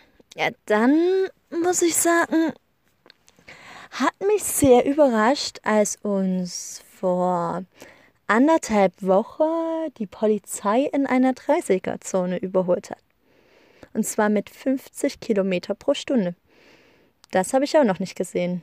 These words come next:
Also wir hatten eben eine Baustelle und ja, sind natürlich vorbildlicherweise dreißig gefahren.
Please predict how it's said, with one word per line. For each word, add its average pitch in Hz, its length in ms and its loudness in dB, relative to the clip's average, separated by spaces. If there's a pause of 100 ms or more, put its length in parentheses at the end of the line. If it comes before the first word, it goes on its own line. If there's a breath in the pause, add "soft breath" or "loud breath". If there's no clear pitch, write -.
(140)
Also 185 260 -4
wir 185 100 0
hatten 180 200 -6
eben 175 140 -2
eine 175 120 -2
Baustelle 202 760 2
und 175 460 -8 (240)
ja, 180 200 -8 (1080 soft breath)
sind 175 280 -6
natürlich - 640 -8
vorbildlicherweise 170 840 -2
dreißig 190 420 -2
gefahren. 285 400 2